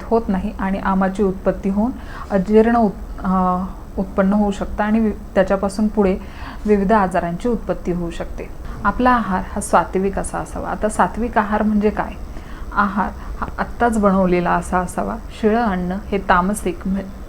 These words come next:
म्हणजेच कफ आणि वातदोष वाढवणारं आहे, त्यामुळे असा आहार टाळावा.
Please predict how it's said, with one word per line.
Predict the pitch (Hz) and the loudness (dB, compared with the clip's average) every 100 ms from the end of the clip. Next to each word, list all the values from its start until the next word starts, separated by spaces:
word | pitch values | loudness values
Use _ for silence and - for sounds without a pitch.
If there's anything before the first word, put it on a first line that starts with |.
| - | -2
म्हणजेच | 202 185 190 190 | 0 2 0 -2
कफ | - 220 226 | -2 0 0
आणि | 196 190 | 2 2
वातदोष | 185 180 180 180 185 - | 4 4 4 0 0 0
वाढवणारं | 180 175 175 196 196 | -2 0 -2 -2 -2
आहे, | 190 185 254 - - - - - - - | -4 -4 -8 -8 -12 -12 -10 -10 -2 2
त्यामुळे | 202 185 208 247 - - | 4 4 -2 -4 -6 -6
असा | 190 185 | -2 0
आहार | 180 190 196 | 2 0 0
टाळावा. | 180 175 175 190 | 2 2 0 -4